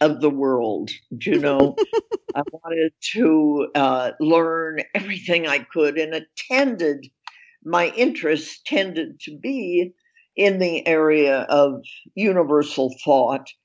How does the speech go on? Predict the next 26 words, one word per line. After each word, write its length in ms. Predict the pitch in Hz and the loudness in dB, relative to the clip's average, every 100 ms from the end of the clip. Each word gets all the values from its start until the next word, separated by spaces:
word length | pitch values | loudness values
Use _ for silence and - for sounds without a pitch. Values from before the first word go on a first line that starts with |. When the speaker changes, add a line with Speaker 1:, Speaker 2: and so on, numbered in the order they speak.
| _ _ - | _ _ -12
Speaker 1:
spirit, 800 | - - - 190 156 139 135 139 - | -10 -10 2 4 4 2 -4 -8 -10
the 60 | |
spirit 500 | 131 - 170 160 156 | -10 -6 -2 0 0
of 140 | 151 139 | -2 -2
the 180 | 151 - | -2 2
animals, 760 | 135 139 139 135 131 127 127 - | 0 0 -4 -6 -6 -8 -8 -2
the 160 | 151 156 | -2 2
earth. 340 | 139 131 123 - - _ _ - - _ - | 2 2 -2 -8 -20 _ _ -20 -20 _ -6
Um, 380 | 143 139 120 - | -2 -2 -4 -2
I 140 | 143 156 | 2 4
went 280 | 175 185 185 | 4 2 0
to 100 | 151 | -12
Catholic 680 | - 277 240 247 147 131 - | -8 -4 -4 -4 -6 -6 -10
school 640 | - 147 117 110 190 226 156 | -10 -6 -6 -4 -6 -4 -2
in 220 | 156 151 | 0 -2
Spokane, 920 | - 147 135 - 135 120 123 180 220 - | -2 -2 -2 0 0 0 -4 -6 -10 -8
Speaker 2:
Mm-hmm. 480 | 170 143 226 254 151 | -8 -4 -4 -2 0
Speaker 1:
uh, 220 | 139 135 131 127 _ | 0 0 -6 -12 _
in 120 | 180 175 | -8 -6
the 100 | 151 | -2
beginning, 720 | 147 120 135 127 127 180 196 _ _ - | -2 0 0 0 -4 -8 -12 _ _ 0
and 420 | 143 139 127 127 - - - - - - | 2 2 -2 -6 -12 -20 -20 -20 -20 -4
I'm 180 | - 160 | 0 2
not 180 | 165 147 | 0 -2
Catholic, 600 | - 214 240 - 117 - 147 - | -4 -6 -6 -6 -4 -6 -10 -16
but 420 | - 139 143 139 | -4 2 4 2